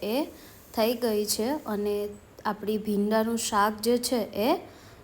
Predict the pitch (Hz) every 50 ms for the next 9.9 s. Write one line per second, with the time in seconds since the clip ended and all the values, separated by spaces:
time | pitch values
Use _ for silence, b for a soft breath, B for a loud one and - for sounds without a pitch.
0 | B - - - 214 208 214 240 247 247 - 254 226 220 202 220 220 220 220 226
1 | 220 208 202 214 220 254 254 208 190 - - 208 196 202 208 220 226 226 226 233
2 | - 196 196 202 208 208 214 240 240 240 - 233 220 214 208 202 190 190 190 190
3 | 202 208 202 - - 240 220 - 208 196 196 196 202 196 196 196 202 196 196 202
4 | 202 214 220 220 220 233 233 233 220 214 220 220 220 220 - 269 240 196 - -
5 | B B B B B B B B B B B B - 214 202 - 214 196 196 220
6 | 254 320 349 - - - - - - - - - - - - - - 196 190 196
7 | - - 254 240 208 208 202 196 190 190 196 190 - - 220 214 254 320 381 -
8 | - - - - - - - - - 208 202 196 196 196 196 196 202 196 190 -
9 | 202 202 208 226 214 - 233 202 208 202 196 196 190 - 233 269 320